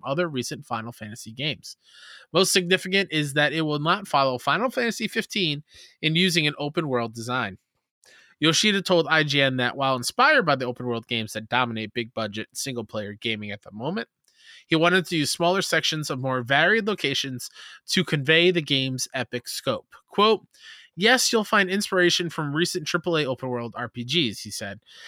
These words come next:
"However, to bring a story that feels like it spans an entire globe and beyond, we decided to avoid an open world design that limits us to a single open world space,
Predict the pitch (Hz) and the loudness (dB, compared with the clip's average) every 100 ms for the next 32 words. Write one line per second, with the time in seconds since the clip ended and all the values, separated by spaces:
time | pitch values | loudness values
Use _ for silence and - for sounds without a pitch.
0 | - - 180 214 214 185 165 220 269 - | -8 2 4 6 6 4 4 4 4 2
1 | 240 214 190 165 185 180 175 151 - - | 4 4 4 2 2 2 2 -2 -4 -2
2 | 151 139 135 127 - 165 202 214 156 143 | -2 -2 -4 -8 -2 0 2 0 0 0
3 | 147 135 120 120 135 143 113 113 - - | 0 -2 -2 -2 0 0 -2 -6 -14 -20
4 | - - 151 165 - 185 202 190 202 180 | -14 -4 -2 2 4 6 6 2 2 2
5 | 143 151 151 143 139 151 151 214 214 202 | 2 2 2 2 -2 -4 -4 -2 0 0
6 | 185 151 135 131 131 139 175 233 208 175 | -2 0 0 0 -2 -2 -2 -2 -2 0
7 | 175 - 143 131 - 202 208 226 226 220 | 0 0 -4 -2 -2 -2 -2 0 0 -2
8 | - 156 180 180 156 127 131 123 - 185 | -2 -4 -2 -6 -4 -2 -4 -6 -2 0
9 | 113 - | 0 -6